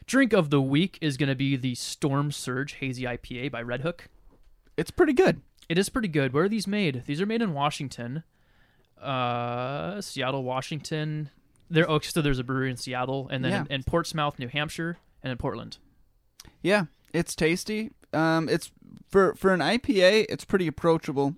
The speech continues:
Speaker 2: I feel like I P As a lot of times they can be a little bit too much, um, but this one's,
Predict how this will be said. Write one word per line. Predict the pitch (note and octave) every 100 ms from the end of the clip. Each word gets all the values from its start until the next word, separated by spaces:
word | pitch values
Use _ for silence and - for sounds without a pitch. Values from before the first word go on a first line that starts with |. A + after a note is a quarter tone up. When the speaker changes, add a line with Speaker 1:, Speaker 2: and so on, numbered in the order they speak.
| -
Speaker 2:
I | D#3+
feel | F#3
like | F#3+ - - -
I | D#3+
P | - E3
As | E3 D3+
a |
lot | D3
of | D3+ C#3+ -
times | - D#3+ D#3 D#3+
they | C3+
can | C3+ C3
be | C#3 B2+
a | A2 - -
little | A#2+ A#2+ - D3+ C#3
bit | C3+ C3
too | C#3
much, | B2+ C#3 - - - - - _ -
um, | C#3+ C#3 B2+ B2+
but | C#3 -
this | - F#4
one's, | A#4+ A4+ G#4